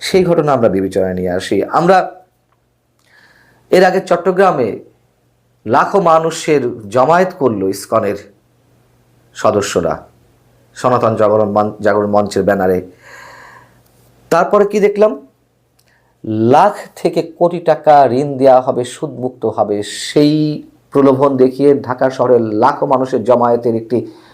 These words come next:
ষড়যন্ত্র, একটা উদ্যোগ। পাশাপাশি ব্যাটারি চালিত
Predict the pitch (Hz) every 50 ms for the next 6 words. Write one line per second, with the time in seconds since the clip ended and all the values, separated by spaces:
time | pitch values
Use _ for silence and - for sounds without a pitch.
0 | _ _ - - 135 113 107 110 113 113 117 117 - 110 104 101 - 104 104 113
1 | 110 101 104 104 92 - - - - _ _ _ _ _ _ _ _ _ _ _
2 | _ _ _ _ _ _ _ _ _ _ _ _ _ _ _ _ _ - - -
3 | - 180 147 151 147 - - 175 180 - - - _ _ _ _ _ - 107 104
4 | 104 131 139 - 190 196 202 196 180 175 180 175 180 - 185 190